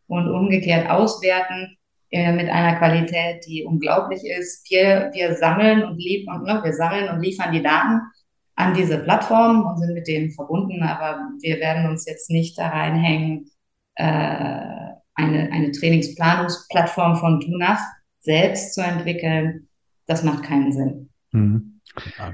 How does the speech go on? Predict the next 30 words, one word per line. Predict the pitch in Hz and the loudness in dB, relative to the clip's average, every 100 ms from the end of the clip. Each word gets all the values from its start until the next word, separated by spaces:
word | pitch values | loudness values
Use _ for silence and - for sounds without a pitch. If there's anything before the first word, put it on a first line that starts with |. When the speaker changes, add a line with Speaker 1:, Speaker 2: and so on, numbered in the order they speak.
| - | -8
Speaker 3:
finde | - 127 | 0 4
ich | 123 | 4
auch | 123 120 | 4 4
absolut | 127 - 131 117 117 120 117 | 0 0 0 4 4 2 0
in | 113 | -2
Ordnung, | 110 113 113 120 117 110 107 | -2 -4 0 0 2 2 0
weil | 104 107 110 110 | 0 2 2 0
ich | - | 2
meine, | 117 113 | 2 4
man | 110 104 | 2 0
sollte | - 113 113 110 | 0 2 2 0
es | - | 2
jeweils | 110 113 113 101 | 2 2 0 -2
den | - 104 90 | 0 0 0
Profis | 95 110 120 127 113 - | 0 0 4 2 2 0
überlassen. | 117 113 110 110 117 - 117 113 - - - - - | -4 0 2 4 4 4 0 0 -8 -16 -16 -20 -16
Und, | - 107 110 107 110 110 110 117 | -2 2 4 4 2 0 0 0
äh, | 110 107 | 0 0
insofern | 107 110 110 120 - 120 110 110 | -2 2 6 6 6 4 4 0
ist | 101 95 | -2 -4
es | 107 - | -4 2
deutlich | 117 127 113 110 | 4 4 2 0
sinnvoller, | - 123 120 117 110 104 | 0 0 0 0 0 0
hier | 92 110 | 0 0
Strava | 98 - 104 107 117 117 90 | 0 0 2 4 4 2 2
oder | 92 | -2
Trainings-, | 92 - 98 113 117 101 - _ - | -2 0 2 4 4 2 -2 _ -8
Training | - 101 123 120 98 | 0 4 6 4 0
Peaks | - 117 113 117 | 0 0 -2 -4
einzubinden, | 107 117 117 110 101 104 113 113 110 | 0 2 2 -2 0 0 0 -2 -6